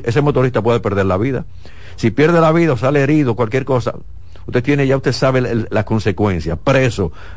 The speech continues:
eh, el, el, el, el, un remordimiento, y luego pidiéndole a Dios, pídale a Dios para que usted pueda controlar la ira como yo le pido. "Dios, ayúdame a controlar la ira". Pero además de pedirle a Dios, yo cuento.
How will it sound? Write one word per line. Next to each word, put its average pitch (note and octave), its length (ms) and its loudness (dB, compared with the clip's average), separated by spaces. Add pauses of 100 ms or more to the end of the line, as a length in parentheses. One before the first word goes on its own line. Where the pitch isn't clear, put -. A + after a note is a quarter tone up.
eh, G2+ 280 -2 (420)
el, A2 260 4
el, A2 160 4
el, G#2+ 220 2
el, G#2+ 440 0 (320)
un C#3 200 2
remordimiento, C3 880 2 (180)
y - 60 -2
luego C3+ 260 4
pidiéndole C3 460 2
a A2+ 80 2
Dios, A#2 320 -2 (220)
pídale D3+ 420 2
a D#3 80 2
Dios C3+ 280 0
para A#2 200 0
que B2+ 80 -4
usted - 180 -2
pueda B2+ 220 0
controlar A2+ 400 0
la A2 160 2
ira A2 140 0
como F#2+ 260 0
yo F#2+ 160 2
le G#2 100 2
pido. D#2 360 -4
"Dios, G#2+ 480 0 (260)
ayúdame G#2+ 380 0
a - 20 0
controlar A#2 320 0
la B2 160 2
ira". C#3 220 -4 (320)
Pero B2 160 4
además B2 340 2
de E3+ 80 2
pedirle D3+ 320 2
a - 60 4
Dios, B2+ 320 2
yo B2 180 2
cuento. B2+ 680 0